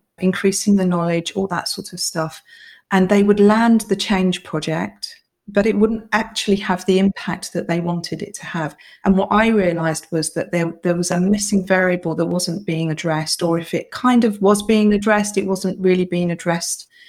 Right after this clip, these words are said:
in, in a sustainable way. And that was the variable of the human dimension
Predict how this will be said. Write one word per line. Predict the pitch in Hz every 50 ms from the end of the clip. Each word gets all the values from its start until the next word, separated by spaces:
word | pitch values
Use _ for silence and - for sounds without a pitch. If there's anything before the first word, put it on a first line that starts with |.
| - - _ _ _ -
in, | 185 175 175 170 180 - -
in | 185 175
a | 165
sustainable | - - 175 175 - - 175 175 175 170 170 - 160 160
way. | 170 165 160 156 156 160 -
And | - 175 170 175
that | 185 185 180 -
was | 185 170 165 170 170 165 - -
the | - 175 170
variable | - 180 175 175 175 175 180 175 - 165 160
of | 160 160
the | - -
human | - - 180 175 170 165 160
dimension | 160 160 151 165 165 160 160 160 - - - 156 151 156 151